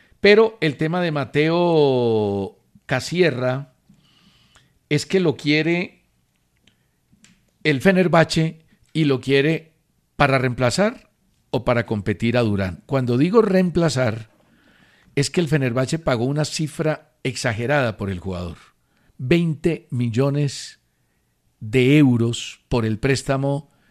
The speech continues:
de John Hader Durán, que sigue perteneciendo al Al-Nassr.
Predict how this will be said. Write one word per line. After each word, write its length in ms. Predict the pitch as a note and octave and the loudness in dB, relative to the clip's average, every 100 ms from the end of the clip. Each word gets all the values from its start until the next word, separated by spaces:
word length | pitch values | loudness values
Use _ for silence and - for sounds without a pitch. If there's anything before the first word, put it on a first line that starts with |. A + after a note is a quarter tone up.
| _ - | _ -10
de 200 | G2+ A#2 | -4 -2
John 140 | A2 G2+ | -2 -2
Hader 280 | C3 C#3+ C#3 | 0 0 2
Durán, 400 | F3+ E3+ F#3+ - _ _ | 4 4 0 -6 _ _
que 120 | - | -4
sigue 240 | A2 A2+ A2 | -2 -2 -2
perteneciendo 680 | - G#2+ G#2 G2+ A2 A2+ B2+ | -4 -4 -6 -6 -6 -4 -4
al 100 | C3 | -4
Al-Nassr. 560 | B2 B2 C3+ A#2 D#2+ | -4 -4 -2 -2 -4